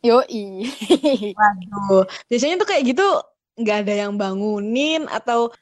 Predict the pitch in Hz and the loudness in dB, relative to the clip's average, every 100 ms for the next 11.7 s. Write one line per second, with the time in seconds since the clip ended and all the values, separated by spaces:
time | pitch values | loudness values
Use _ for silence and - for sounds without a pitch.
0 | - 381 294 262 202 196 _ - 247 294 | -4 0 4 4 4 2 _ -2 0 2
1 | 370 403 381 427 381 262 226 220 220 220 | 0 0 0 0 -2 -2 -2 -4 -8 -8
2 | 202 220 214 214 214 220 220 - 226 226 | -4 -2 0 0 -2 -6 -12 -6 -4 -4
3 | 220 233 226 247 - 180 160 _ 226 - | -2 -4 -4 -6 -4 -4 -6 _ -2 2
4 | 208 214 262 220 233 254 _ _ - 220 | 4 4 4 2 0 0 _ _ -6 -6
5 | - 262 302 285 254 247 226 220 190 208 | -4 -4 0 0 2 0 -4 -6 -8 -6
6 | 254 254 226 226 240 330 339 294 269 302 | -6 -6 -4 -4 -2 0 0 0 -2 -2
7 | 330 339 269 262 330 - 262 254 - 269 | -8 -4 -4 -4 -8 -4 0 2 2 -2
8 | 269 269 269 262 277 285 285 285 285 269 | -2 -2 -2 -4 -6 -6 -4 -4 -8 -14
9 | _ _ 294 277 320 359 427 427 349 277 | _ _ -6 2 2 4 2 2 0 0
10 | 311 - 349 262 277 - 427 - - - | 0 -2 -6 -6 -8 -8 -12 -14 -14 -4
11 | 302 277 285 285 311 285 | -2 0 0 0 0 0